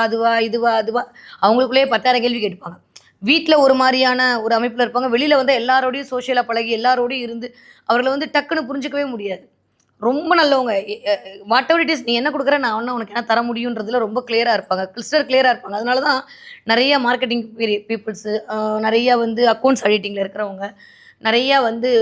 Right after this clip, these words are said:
அ, கம்யூனிகேஷன் ஃபீல்டில் இருக்கிறவங்க, ஆ, especially வந்து இன்னும் நிறைய ஸ்ட்ராங் ஆகும்போது அங்க குருவோ சுக்கிரனோ இருந்தா ஃபினான்சியல், ஃபினான்ஸ் சம்மந்தப்பட்ட வேலை இருக்காங்க, ஐ டி ஃபீல்டில் இருக்கவங்க, கேமரா ஃபீல்டில் இருக்கிறவங்க, மீடியா ஃபீல்டில் இருக்கவங்க எல்லாருமே இந்த புதனோட கனெக்ட் ஆவாங்க. "நான் ஒண்ணு தரேன், நீ ஒண்ணு தர" அப்படின்ற மாதிரி தான் அவர்களுடைய,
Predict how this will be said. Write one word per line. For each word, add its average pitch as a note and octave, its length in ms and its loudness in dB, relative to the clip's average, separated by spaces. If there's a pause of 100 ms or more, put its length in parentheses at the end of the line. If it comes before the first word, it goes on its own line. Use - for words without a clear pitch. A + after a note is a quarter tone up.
(400)
அ, F#3+ 200 -2
கம்யூனிகேஷன் B3+ 640 0
ஃபீல்டில் F#3 240 -4
இருக்கிறவங்க, F3 400 -4 (600)
ஆ, G#3 100 4
especially C4 580 0
வந்து A#3 280 0
இன்னும் B3 200 0
நிறைய A#3 260 2
ஸ்ட்ராங் A#3 400 2
ஆகும்போது A3+ 260 0
அங்க G#3 120 -2
குருவோ A#3 280 0
சுக்கிரனோ A3+ 260 -4
இருந்தா A3 340 -4
ஃபினான்சியல், B3 560 0 (140)
ஃபினான்ஸ் B3 320 -2
சம்மந்தப்பட்ட G3+ 380 -4
வேலை G3 140 0
இருக்காங்க, G3+ 240 -2
ஐ G3 100 2
டி A#3 80 -10
ஃபீல்டில் - 260 -10
இருக்கவங்க, G3+ 340 -8 (540)
கேமரா C#4 340 4
ஃபீல்டில் G#3 240 0
இருக்கிறவங்க, G3+ 380 -2
மீடியா B3 240 0
ஃபீல்டில் A3 220 -8
இருக்கவங்க G3 260 -12
எல்லாருமே G#3 300 -6
இந்த G#3+ 220 -6 (500)
புதனோட B3+ 340 4
கனெக்ட் G#3 340 0
ஆவாங்க. F#3 260 -6
"நான் G3+ 220 0
ஒண்ணு G#3 200 -2
தரேன், B3+ 360 0
நீ G3+ 140 -8
ஒண்ணு F3+ 260 -10
தர" - 260 -6
அப்படின்ற G#3+ 400 -6
மாதிரி A3 200 -6
தான் A#3 100 4
அவர்களுடைய, G3 480 0